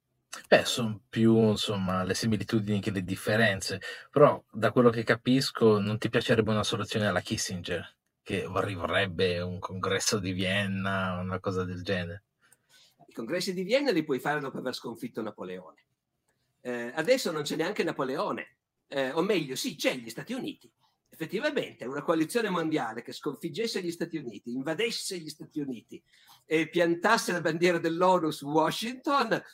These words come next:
Speaker 2: potrebbe poi convocare un congresso di Città del Messico,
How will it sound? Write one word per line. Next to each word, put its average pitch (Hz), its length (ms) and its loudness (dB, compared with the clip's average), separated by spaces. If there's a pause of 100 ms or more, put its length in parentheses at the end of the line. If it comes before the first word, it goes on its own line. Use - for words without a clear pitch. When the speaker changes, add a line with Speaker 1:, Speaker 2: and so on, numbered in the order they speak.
Speaker 2:
potrebbe 190 500 2
poi 202 220 4
convocare 170 960 2
un 151 260 -2
congresso 156 640 -2
di 143 120 -4
Città 135 280 -6
del 170 160 -4
Messico, 156 680 -4